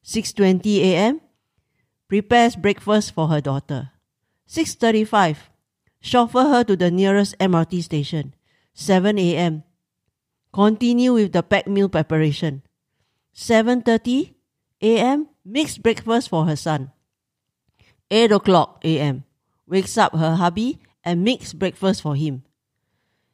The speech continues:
Eight thirty A M, tidy the bedroom and the kids' room. Nine o'clock A M,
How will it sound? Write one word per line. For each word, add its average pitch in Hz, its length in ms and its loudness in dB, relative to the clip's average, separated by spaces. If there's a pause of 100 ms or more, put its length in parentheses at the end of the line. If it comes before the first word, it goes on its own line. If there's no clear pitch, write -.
(180)
Eight 220 260 0
thirty 196 400 2 (120)
A 156 40 0
M, 143 260 -2 (200)
tidy 202 360 4
the 175 120 0
bedroom 180 440 0 (220)
and 180 220 4
the 160 80 0
kids' 170 320 -6
room. 151 280 -6 (280)
Nine 208 300 2
o'clock 196 340 0
A 165 100 -2
M, 156 200 -2